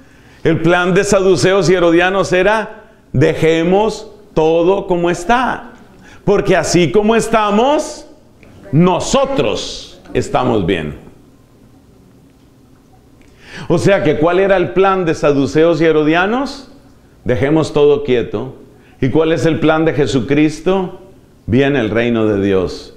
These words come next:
¿Nos interesa Cristo? Para nada. Es un estorbo, es un ruido y es un peligro.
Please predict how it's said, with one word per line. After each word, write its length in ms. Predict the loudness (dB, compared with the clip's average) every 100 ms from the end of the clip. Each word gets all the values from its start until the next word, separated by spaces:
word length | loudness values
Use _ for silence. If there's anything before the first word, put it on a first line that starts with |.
| -6
¿Nos 180 | -2 0
interesa 600 | 0 0 0 0 -2 -4
Cristo? 580 | -2 -4 -2 -6 -6 -6
Para 200 | -4 -2
nada. 340 | -2 0 0 -2
Es 120 | -2
un 120 | -2
estorbo, 520 | -2 -2 -2 0 -2
es 80 | 0
un 160 | 0 0
ruido 340 | 2 2 2
y 80 | 0
es 120 | 0
un 120 | -4
peligro. 540 | -2 -2 -2 -2 -6